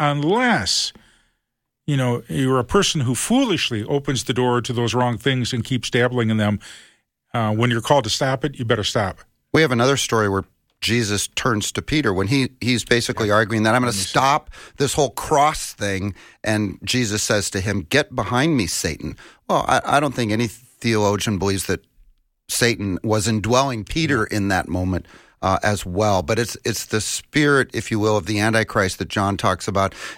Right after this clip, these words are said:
Speaker 2: It's this, this, this desire, uh, that's counter to God that is the influence that, uh,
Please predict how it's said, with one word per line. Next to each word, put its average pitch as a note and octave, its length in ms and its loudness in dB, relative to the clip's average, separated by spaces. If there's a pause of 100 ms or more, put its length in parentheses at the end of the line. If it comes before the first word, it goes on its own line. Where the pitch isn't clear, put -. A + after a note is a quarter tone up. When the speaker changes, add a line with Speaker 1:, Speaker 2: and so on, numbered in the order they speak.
Speaker 2:
It's - 220 -2
this, G#2 300 0
this, F#2+ 280 -2 (720)
this G#2+ 200 -2
desire, A2+ 840 2 (100)
uh, E2 120 4
that's G2 220 0
counter D#3 540 0
to A2 140 -4
God F#2 500 2 (380)
that G#2 180 2
is G2+ 140 -2
the A2 80 -4
influence G2+ 580 -2
that, F#2+ 340 -4
uh, F#2+ 100 -2